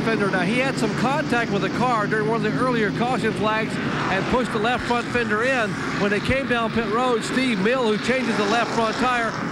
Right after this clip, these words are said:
had trouble getting the tire on. He had to have Mar-, tell Mark on the radio to turn the steering wheel to the right side, and they were able to wedge the left front tire in. That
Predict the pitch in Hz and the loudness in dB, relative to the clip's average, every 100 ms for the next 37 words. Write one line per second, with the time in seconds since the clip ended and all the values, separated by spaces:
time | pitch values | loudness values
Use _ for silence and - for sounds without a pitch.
0 | - - 226 - - 277 269 240 - 240 | -4 -2 -2 0 0 0 2 0 0 0
1 | 226 220 - 240 233 226 233 269 233 214 | 0 -2 0 0 0 0 0 0 2 0
2 | 233 214 226 202 233 269 247 233 233 247 | 0 0 0 0 0 0 2 2 2 0
3 | 226 214 233 254 233 214 143 254 262 226 | 0 0 2 2 2 0 0 0 2 0
4 | 175 143 277 277 226 240 233 - - - | -2 0 2 2 2 0 0 -2 -2 0
5 | 233 233 240 233 233 262 254 240 233 233 | 2 2 2 0 0 0 2 0 -2 -4
6 | - 202 226 226 240 240 214 196 202 277 | -2 0 0 0 0 0 2 2 2 2
7 | 285 - 226 220 262 240 226 240 240 226 | 0 0 0 0 0 0 0 2 2 2
8 | 226 220 254 220 190 170 - 214 233 | 2 2 2 0 -2 -2 -2 0 0